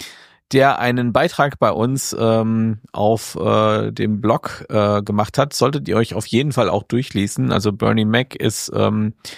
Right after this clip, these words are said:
ähm, Bernhard Hofen ist auch, äh, Mitglied bei uns in der D-J-Allianz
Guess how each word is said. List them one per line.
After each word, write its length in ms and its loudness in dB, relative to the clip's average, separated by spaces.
ähm, 800 2
Bernhard 520 0
Hofen 320 -2
ist 180 -4
auch, 520 -2
äh, 20 -6
Mitglied 460 -6
bei 80 2
uns 440 -2
in 120 -4
der 80 0
D-J-Allianz 760 2